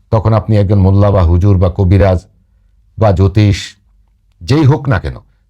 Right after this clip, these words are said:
তার শরণাপন্ন হলেন। আর আপনি তখন তাকে বলবেন যে, "আমার ভিসা আপনি পাইয়ে দেন।" সে বলবে, "হান্ড্রেড পার্সেন্ট ভিসা পাইয়ে দিব, আপনি এত টাকা দেন।"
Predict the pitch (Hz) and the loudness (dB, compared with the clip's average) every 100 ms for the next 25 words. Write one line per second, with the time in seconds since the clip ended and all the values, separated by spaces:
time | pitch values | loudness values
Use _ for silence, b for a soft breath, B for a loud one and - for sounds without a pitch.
0 | - 101 101 - 107 120 120 101 87 67 | -4 -2 -2 -2 -2 0 0 0 -2 -2
1 | 71 69 64 - _ _ _ _ 78 73 | -2 -2 -4 -8 _ _ _ _ -6 -6
2 | 71 - - - 131 131 135 _ _ _ | -6 -6 -6 -4 -4 -6 -12 _ _ _
3 | _ - - 80 85 82 82 80 82 67 | _ -8 -4 -2 0 0 0 0 -2 -2
4 | 76 80 95 82 78 - 127 101 69 - | -6 -2 -2 -2 -4 -2 -2 -2 -4 -10
5 | - - 104 107 107 104 113 131 117 117 | -20 -6 -2 0 0 0 0 -2 -2 -2
6 | 101 80 78 101 95 92 95 113 131 b | 0 0 0 -2 -2 0 0 0 -4 b
7 | b b b b _ 80 82 82 80 69 | b b b b _ -8 -2 -2 -2 -4
8 | - - 62 | -6 -8 -10